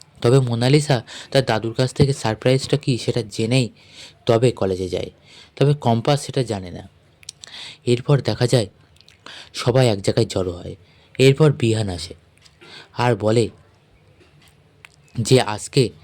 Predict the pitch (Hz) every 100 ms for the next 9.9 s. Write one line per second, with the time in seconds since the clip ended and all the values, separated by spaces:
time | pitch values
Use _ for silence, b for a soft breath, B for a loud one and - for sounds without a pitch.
0 | B B B B B _ - 127 139 143
1 | - 104 120 135 117 B B B B 127
2 | 120 139 143 151 110 104 - 143 127 107
3 | 113 123 107 104 117 127 - 139 143 147
4 | 147 127 - 113 123 - 139 120 110 131
5 | - - 120 98 95 90 90 92 - B
6 | B - 131 147 160 147 160 156 147 110
7 | 110 123 120 101 92 92 82 B B -
8 | 107 120 123 113 135 143 147 - - -
9 | 107 - 151 143 151 151 - 151 131